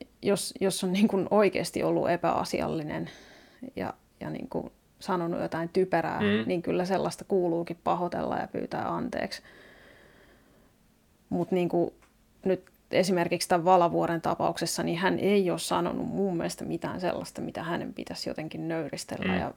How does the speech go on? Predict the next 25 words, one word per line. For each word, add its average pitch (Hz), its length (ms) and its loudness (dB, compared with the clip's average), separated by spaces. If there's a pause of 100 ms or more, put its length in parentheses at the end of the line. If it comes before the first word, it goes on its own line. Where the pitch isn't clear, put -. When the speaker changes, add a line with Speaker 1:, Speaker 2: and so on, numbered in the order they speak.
Speaker 1:
anteeksi - 540 -8
pyydellä. 69 460 -2
Speaker 2:
Mm. 92 200 -4 (500)
Hän 139 220 2
tykkää 165 340 10
puhu-, 147 300 4 (120)
puhua 151 260 12
Speaker 1:
<clears throat> 120 40 12
Speaker 2:
räväkin 104 500 8 (460)
sanakääntein, 92 960 6
Speaker 1:
Mm. - 60 -4
Speaker 2:
mut 101 220 -2
itse - 220 2
asiahan 95 580 8
hänellä 87 420 0
ei - 80 -10
mitenkään - 420 -8
siinä 190 280 -4
Speaker 1:
Mm. 196 160 -2 (160)
Speaker 2:
minun 180 220 -10
mielestä - 420 -8
ollut 85 160 -6
mitenkään 87 340 -8 (120)
paha. 175 240 -2 (100)
Speaker 1:
Eli 196 220 4